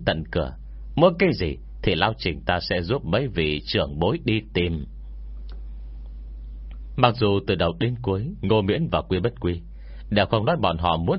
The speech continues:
tìm cái gì, nhưng Trình Giảo Kim thông minh thượng thờ, vẫn đoán ra được một chút manh mối từ những dấu hiệu nhỏ nhặt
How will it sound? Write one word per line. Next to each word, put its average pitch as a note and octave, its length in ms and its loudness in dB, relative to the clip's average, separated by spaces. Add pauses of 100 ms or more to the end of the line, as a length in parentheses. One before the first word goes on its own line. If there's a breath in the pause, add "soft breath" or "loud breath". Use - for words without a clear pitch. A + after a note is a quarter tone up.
tìm F#2 160 2
cái F2+ 240 0
gì, E2+ 240 -2 (680 soft breath)
nhưng G#2+ 340 4
Trình G2 200 0
Giảo E2 240 0
Kim A2 200 0
thông F#2+ 240 0
minh F#2+ 240 0
thượng E2+ 280 0
thờ, E2 220 0 (640 loud breath)
vẫn C3 220 4
đoán A#2 200 2
ra G2 120 0 (120)
được D#2+ 260 -2
một F#2+ 280 2
chút D#3+ 160 2
manh F#2 320 0
mối F2+ 260 0 (100)
từ F#2+ 80 4
những G2+ 260 2
dấu G2+ 220 2
hiệu F2+ 360 0
nhỏ E2+ 280 2
nhặt D2+ 200 -2